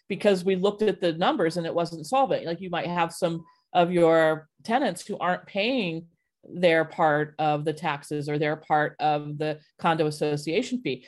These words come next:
So I'm wondering what protections are in place if, you know, what if somebody defaults on their, you know, they, I don't know if you can take out a mortgage for fractional ownership, but what if someone defaults on their mortgage payments or,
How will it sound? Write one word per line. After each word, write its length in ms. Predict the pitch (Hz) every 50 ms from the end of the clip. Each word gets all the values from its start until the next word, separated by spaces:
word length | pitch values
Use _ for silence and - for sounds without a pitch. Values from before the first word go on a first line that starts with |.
| - - _
So 160 | - - 208
I'm 100 | 185 196
wondering 280 | 233 269 262 226 190 185
what 180 | 190 - -
protections 580 | - 180 - - 196 202 - - 190 180 175 170 165
are 100 | 151 151
in 80 | 156
place 340 | 151 - 220 233 247 240 -
if, 80 | 165 - _
you 140 | - 185 175
know, 320 | 165 160 156 156 156 - _ _ -
what 120 | 196 202
if 80 | 220 208
somebody 320 | - 233 202 202 190 180
defaults 600 | 175 180 180 175 151 - - 190 196 196 - - -
on 180 | 165 160 160
their, 220 | 156 147 143 - 117
you 80 | 165
know, 100 | 160 156
they, 140 | 156 165 165
I 140 | - 98 143
don't 80 | 175
know 100 | 185 185
if 80 | 170 165
you 80 | 165 151
can 80 | 156
take 160 | 151 170 165
out 100 | 160 147
a 140 | 143 135 143
mortgage 560 | 147 147 147 165 208 240 202 147 139 147 -
for 160 | - 165 143 143 -
fractional 680 | 160 143 147 - _ - - 143 127 123 - - _ _ _ -
ownership, 520 | 160 202 220 196 160 - - 110 - - - _ - - - _ -
but 80 | 160
what 140 | 160 170 180
if 60 | 175
someone 260 | 175 196 175 175 170
defaults 500 | 165 165 - - - 175 170 175 170 -
on 100 | 180 160 160
their 220 | 156 151 151 156 151 - _ _ _ _ _ -
mortgage 360 | 170 190 262 269 240 175 -
payments 400 | - 156 135 127 127 139 143 -
or, 440 | 160 151 147 147 151 151 151 151 -